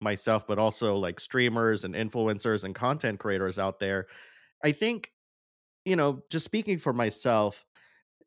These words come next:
it's very difficult to try to be vulnerable, you know, to, uh, to thousands of people, you know, out there,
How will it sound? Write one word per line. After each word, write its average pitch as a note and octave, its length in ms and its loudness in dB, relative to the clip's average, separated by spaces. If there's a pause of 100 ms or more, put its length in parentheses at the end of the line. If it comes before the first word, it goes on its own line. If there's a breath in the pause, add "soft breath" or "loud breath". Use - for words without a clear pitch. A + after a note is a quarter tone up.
(220)
it's D#3+ 220 4
very F#3 380 2
difficult C#3 640 0
to B2 680 2 (800)
try D3 480 4
to C#3 180 -2
be B2 180 0
vulnerable, A2 840 4 (760)
you C3+ 100 0
know, A#2 120 4
to, B2 360 0
uh, A2+ 200 6 (360)
to A2+ 240 0 (260)
thousands B2 420 0
of G#2+ 80 -10
people, G2 460 -6 (220)
you A2+ 100 -2
know, A2 80 2
out G#2 240 2
there, D#2+ 280 -4